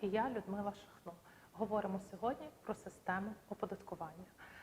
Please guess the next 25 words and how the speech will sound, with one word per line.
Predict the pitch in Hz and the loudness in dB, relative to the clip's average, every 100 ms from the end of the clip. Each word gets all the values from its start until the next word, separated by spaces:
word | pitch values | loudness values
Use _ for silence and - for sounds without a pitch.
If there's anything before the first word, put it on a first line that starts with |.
| - | -4
Насамперед, | 220 - 349 277 294 - | -4 0 4 6 6 4
щоб | 220 - | -4 -2
розібратися | 220 202 226 240 220 - - | -2 2 4 4 0 -2 2
або | 196 202 | 4 6
визначитись, | 220 233 214 196 - 190 - | 8 8 6 0 -2 -4 -4
з | |
якою | - 110 | 2 2
системою | - - - 101 95 | 2 0 4 4 2
оподаткування | 190 - - 98 196 196 | -4 -6 -2 0 2 2
вам | 190 | 0
працювати | 185 180 - 185 185 | -2 -8 -2 0 2
далі, | 180 220 302 294 - - - | 4 4 4 -2 -8 0 10
вам | 254 208 | 10 10
необхідно | 196 - 254 240 | 4 4 2 4
зрозуміти, | 220 185 208 202 180 190 - - - | 0 -2 0 4 2 0 -8 -16 0
в | 220 | 2
якій | 214 302 | 4 4
формі | 302 - 247 196 180 | 2 6 6 6 4
ви | 190 | 0
будете | 185 180 180 | 2 2 4
вести | 185 226 - - | 4 4 4 0
свою | - 196 220 233 | 2 4 4 4
підприємницьку | - - 185 185 190 190 - | 0 0 2 4 4 4 0
діяльність. | 185 185 170 180 190 - - - - - - - | 2 2 2 -2 -6 -10 -16 -14 -14 -16 -12 0
Розуміння | 226 240 254 240 190 | 2 4 4 4 4